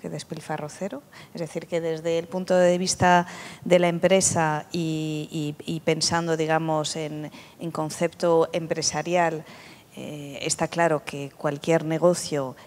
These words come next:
tiene interés económico en que este excedente, eh, sea el menor posible y, y por contra, pues el tercer sector,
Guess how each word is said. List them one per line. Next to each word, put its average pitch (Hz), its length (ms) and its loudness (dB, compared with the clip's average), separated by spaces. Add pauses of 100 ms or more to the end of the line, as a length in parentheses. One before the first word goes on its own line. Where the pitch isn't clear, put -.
tiene 180 240 -4
interés 165 460 0
económico 170 600 0
en 156 160 -6
que 147 140 -6
este 147 200 -4
excedente, 160 640 -2 (360)
eh, 151 320 0
sea 143 920 2
el 143 140 -2
menor 156 300 2
posible 202 640 4 (500)
y, 156 420 -2
y 180 100 2
por 170 220 2
contra, 202 400 2
pues 160 300 -4
el 160 100 -6
tercer 165 320 -2
sector, 196 560 0